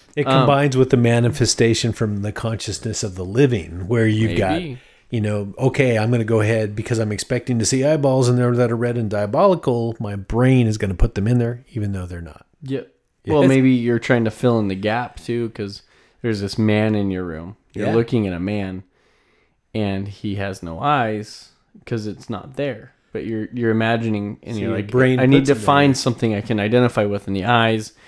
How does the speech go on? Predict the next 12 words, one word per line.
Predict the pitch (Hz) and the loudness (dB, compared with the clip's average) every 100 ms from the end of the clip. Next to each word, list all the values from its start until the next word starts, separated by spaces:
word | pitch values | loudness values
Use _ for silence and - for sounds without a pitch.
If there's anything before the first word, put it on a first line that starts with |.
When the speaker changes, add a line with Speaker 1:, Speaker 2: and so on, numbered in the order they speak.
| - _ | -20 _
Speaker 2:
But | 127 117 | 0 2
he's | 123 107 | 2 2
in | 107 | 2
your | 104 | 0
room. | 110 107 | 0 -2
He's | 104 101 92 | -4 -6 -6
evil, | 117 101 95 87 | -4 -4 -6 -8
and | 69 - | -10 -8
red | 104 104 101 | 0 0 0
is | 95 104 | -2 -6
evil, | 110 110 98 95 92 | -8 -8 -8 -8 -8
and | 87 | -10